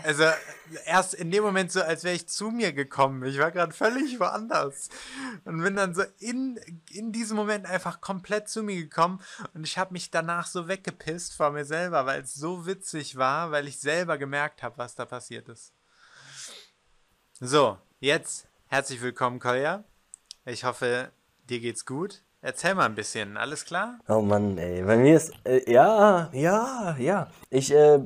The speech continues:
Speaker 2: ich bin zu Hause, äh, heute geblieben. Ich bin nämlich ein bisschen kränklich, beziehungsweise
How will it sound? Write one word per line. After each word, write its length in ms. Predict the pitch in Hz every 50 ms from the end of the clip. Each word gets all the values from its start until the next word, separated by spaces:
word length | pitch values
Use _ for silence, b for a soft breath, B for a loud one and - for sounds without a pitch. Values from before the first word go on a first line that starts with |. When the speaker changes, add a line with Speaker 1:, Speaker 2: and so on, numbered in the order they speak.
| - -
Speaker 2:
ich 240 | - 127 131 - _
bin 160 | - 156 190
zu 160 | - 170 170
Hause, 460 | 170 208 226 185 131 117 107 98 104 _ _ _ -
äh, 160 | - 117 117 113
heute 320 | 113 117 117 113 113 117 107
geblieben. 480 | 104 104 98 101 101 101 92 90 87 -
Ich 220 | 107 127 - -
bin 140 | - 139 147
nämlich 440 | 147 143 139 139 135 131 135 - -
ein 180 | 120 123 127 123
bisschen 320 | 147 151 151 156 127 120
kränklich, 640 | - - 156 160 165 - - 104 110 131 143 - _ _ _ _ _ _ _ _ _ _ _ _ _ _ _ _ _ - -
beziehungsweise 760 | - - 107 101 123 123 123 117 117 117 117 113 113 113 113